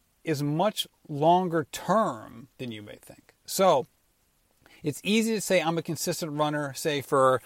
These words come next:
a marathon training cycle or for a full year. Like, that is definitely laudable. If you run consistently for a year,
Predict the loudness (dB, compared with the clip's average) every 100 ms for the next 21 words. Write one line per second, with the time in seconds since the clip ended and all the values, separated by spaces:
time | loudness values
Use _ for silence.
0 | -10 -20 -20 _ _ _ -6 -4 -4 -6
1 | -6 -4 -2 -2 -4 -4 -4 -4 -4 -2
2 | -2 -4 -4 -4 -6 -10 -8 -10 -10 -2
3 | 0 0 0 -2 -8 -12 2 4 4 2
4 | -2 -4 -4 -8 _ -10 -6 -4 -4 -4
5 | -8 -8 -2 0 0 -4 -8 -8 -10 -10
6 | -12 _ _ _ _ -6 4 4 4 0
7 | -12 -18 _ -14 -4 0 0 0 -2 -4
8 | -6 -4 -2 -2 -4 -12 -16 -18 -16 -6
9 | -4 -4 -4 -4 -4 -6